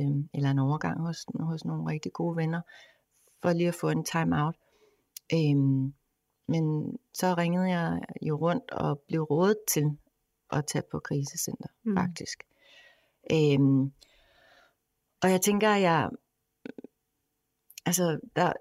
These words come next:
Speaker 1: der var sådan flere, der ligesom har måske også spurgt mig, "Hvorfor tog du ikke hjem til din familie, eller til dine forældre?" Eller... Altså, fordi det på en eller anden måde, det at tage på krisecenter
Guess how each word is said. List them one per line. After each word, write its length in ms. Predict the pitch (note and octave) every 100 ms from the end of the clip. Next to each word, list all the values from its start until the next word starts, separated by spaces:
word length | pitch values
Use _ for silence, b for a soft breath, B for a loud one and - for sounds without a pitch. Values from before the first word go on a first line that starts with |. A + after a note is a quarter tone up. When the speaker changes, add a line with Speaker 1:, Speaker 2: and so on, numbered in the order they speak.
| -
Speaker 1:
der 80 |
var 240 | F3 E3+ E3+
sådan 240 | - F#3 -
flere, 280 | F3+ G3 G3
der 160 | F3+
ligesom 380 | E3+ F#3 F#3 E3 - - -
har 80 | -
måske 280 | - D#3+ F3+
også 120 | E3+ -
spurgt 200 | F3 E3
mig, 80 |
"Hvorfor 180 | D#3+ F3+
tog 280 | F3+ - E3+
du 60 | D#3
ikke 160 | D#3 -
hjem 200 | D#3 -
til 160 | - D#3
din 200 | C#3+ C#3+
familie, 580 | D3+ F3 E3+ - E3+ D#3
eller 200 | C3+ C3
til 200 | - -
dine 220 | C#3+ C#3
forældre?" 520 | D#3 E3+ - - D#3
Eller... 180 | C#3 B2+ -
Altså, 240 | - D#3+ D#3+
fordi 260 | E3+ F3
det 140 | D#3+ E3
på 80 | F#3
en 40 |
eller 140 | D#3
anden 120 | F3 F3
måde, 120 | F3 - _ _ _ _ _ _
det 60 | F3
at 100 | E3+
tage 140 | E3+ F3+
på 60 | E3+
krisecenter 800 | - F#3+ F#3 G3 - F3 -